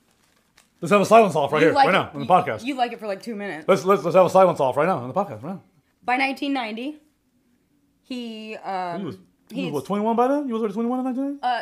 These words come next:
Speaker 2: well, ninety-two is when he started his modeling, the wh-, tighty whitey, whitey, tighty thingy.
Speaker 1: Right, and then he made that movie Fear with that weird chick from the Aerosmith videos,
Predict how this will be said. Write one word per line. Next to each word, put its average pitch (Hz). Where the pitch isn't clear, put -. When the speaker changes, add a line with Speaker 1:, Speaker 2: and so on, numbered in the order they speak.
Speaker 2:
well, 240
ninety-two 262
is 247
when 220
he 208
started 185
his 165
modeling, 151
the 190
wh-, 180
tighty 185
whitey, 175
whitey, 170
tighty 180
thingy. 185
Speaker 1:
Right, 196
and 170
then 180
he 190
made 185
that 180
movie 180
Fear 196
with 156
that 151
weird 170
chick 190
from 170
the 151
Aerosmith 180
videos, 208